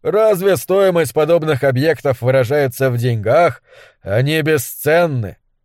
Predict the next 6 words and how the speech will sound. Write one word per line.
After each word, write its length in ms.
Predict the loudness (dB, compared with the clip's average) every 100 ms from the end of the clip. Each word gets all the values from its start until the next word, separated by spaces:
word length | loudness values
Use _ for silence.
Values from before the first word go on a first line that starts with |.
| _ _
«С 160 | _ -14
точки 400 | -12 -10 -8 -6
зрения 540 | -4 -4 -4 -4 -2
расширения 800 | -2 -4 -8 -6 -4 -4 -2 -2
познаний 680 | 0 -2 -2 -2 -2 -4 -8
человечества». 840 | -4 -2 -2 -4 -6 -10 -10 -12